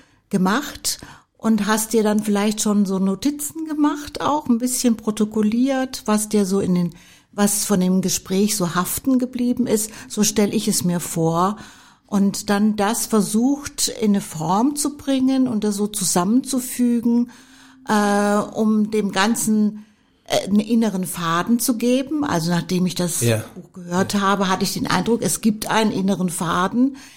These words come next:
Speaker 1: Es ist nicht nur einfach so eine Protokollgeschichte, so von Treffen zu Treffen oder so, sondern du hast versucht, da richtig, äh,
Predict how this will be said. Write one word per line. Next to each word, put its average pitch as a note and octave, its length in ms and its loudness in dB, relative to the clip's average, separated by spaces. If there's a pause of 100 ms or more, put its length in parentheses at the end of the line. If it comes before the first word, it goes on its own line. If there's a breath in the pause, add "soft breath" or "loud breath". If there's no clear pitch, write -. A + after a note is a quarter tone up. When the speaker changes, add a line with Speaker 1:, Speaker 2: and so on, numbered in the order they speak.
(100)
Speaker 1:
Es - 160 0
ist G#3+ 160 0
nicht G#3+ 180 2
nur G#3 160 4
einfach F#3+ 340 0
so F#3+ 140 0
eine F3+ 300 2 (320 loud breath)
Protokollgeschichte, F#3 1300 0
so F3 180 0
von E3+ 240 0
Treffen F3 340 -2
zu F3+ 160 -8
Treffen G#3+ 380 0
oder E3+ 160 0
so, E3 160 -2
sondern F3+ 360 0 (380 loud breath)
du G3+ 200 0
hast G3 260 -2
versucht, G#3+ 560 2
da F#3+ 120 2
richtig, G#3+ 680 -2
äh, G3+ 360 2